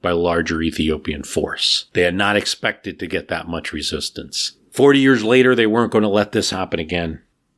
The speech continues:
But although they had taken the symbolic city of Ottawa, they're still in the north fringes of the country, and they hadn't really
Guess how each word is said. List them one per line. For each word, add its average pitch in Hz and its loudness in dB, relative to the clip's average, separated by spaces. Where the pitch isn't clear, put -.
But 131 -2
although 127 4
they 196 6
had 156 0
taken 180 2
the 139 4
symbolic 123 0
city 95 0
of 82 -6
Ottawa, 82 -4
they're 147 4
still 214 2
in 180 2
the 127 4
north 156 -2
fringes 123 -2
of 90 -4
the - -12
country, - -4
and 131 0
they 131 0
hadn't 175 -4
really 120 2